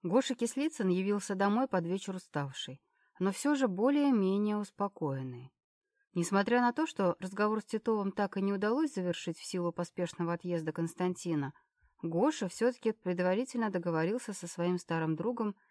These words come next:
и ожидал в ближайшее время, что охранники агентства «Легион»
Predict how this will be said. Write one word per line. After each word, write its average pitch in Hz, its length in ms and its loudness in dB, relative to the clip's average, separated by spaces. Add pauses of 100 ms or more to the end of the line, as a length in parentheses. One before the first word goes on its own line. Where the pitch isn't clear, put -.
(120)
и 202 100 -2
ожидал 233 520 2
в - 20 -8
ближайшее 170 560 -2
время, 240 300 2
что - 180 -4
охранники 214 520 0
агентства 196 440 -2
«Легион» 175 560 0